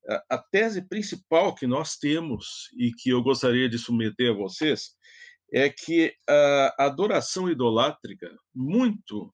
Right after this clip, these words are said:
mais do que ser, né, um aspecto cultural que acompanha na história do Ocidente, em,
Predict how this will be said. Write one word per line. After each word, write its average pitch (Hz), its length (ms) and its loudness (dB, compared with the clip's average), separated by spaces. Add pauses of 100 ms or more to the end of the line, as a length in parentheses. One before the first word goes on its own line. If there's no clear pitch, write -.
mais 127 640 0
do 117 140 -8
que 113 140 -8
ser, 139 520 -2 (480)
né, 117 220 -2 (360)
um 135 160 0
aspecto 165 760 -4
cultural 123 680 0
que 123 80 -4
acompanha 120 880 -2 (120)
na 117 160 -2
história 131 440 0
do 117 80 -2
Ocidente, 117 720 -2
em, 110 260 -2